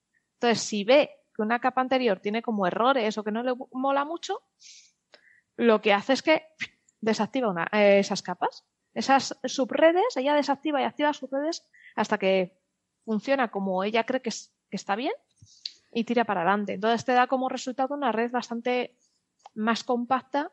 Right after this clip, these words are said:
y funciona, la verdad, funciona muy bien. Y luego, eh, la tercera red que han usado, que es la que peor resultado les ha dado, es, eh, la, una V G G. V G G vais a encontrar muchas,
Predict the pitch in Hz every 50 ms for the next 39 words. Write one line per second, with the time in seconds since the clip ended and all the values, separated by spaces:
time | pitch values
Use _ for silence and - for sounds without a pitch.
0 | _ _ - 233 214 196 196 190 - 185 - _ - 196 185 - 226 220 240 254
1 | 254 - 208 190 185 175 180 202 220 220 - _ _ _ _ _ _ _ - 202
2 | 185 - 220 220 202 190 180 165 156 151 170 - _ _ _ _ - - - -
3 | - - - _ _ _ _ _ _ _ _ _ _ _ _ _ _ _ _ _
4 | _ _ _ _ - 254 254 240 247 262 269 262 262 240 226 226 233 - _ _
5 | _ _ _ _ _ _ _ _ _ _ _ _ _ _ _ _ - - - 233
6 | 226 226 220 214 208 208 202 202 202 196 190 190 196 202 196 196 190 185 185 -
7 | 180 185 - 214 208 208 208 214 208 - - 208 214 208 - - 247 233 208 208
8 | 190 - 185 - 196 190 202 - 202 202 202 208 196 - - 202 - 208 196 196
9 | 196 202 202 202 214 214 226 233 233 233 226 - - - 220 214 208 202 196 -
10 | - _ _ - - 208 196 - - 240 240 240 220 220 226 233 220 233 202 -
11 | - - 165 - - - 175 175 - _ _ _ _ _ _ _ _ _ _ -
12 | 233 226 240 254 233 - 247 - 269 269 269 269 269 - - 220 214 208 196 196
13 | 202 220 220 220 214 202 190 202 233 269 - - - 233 - - - _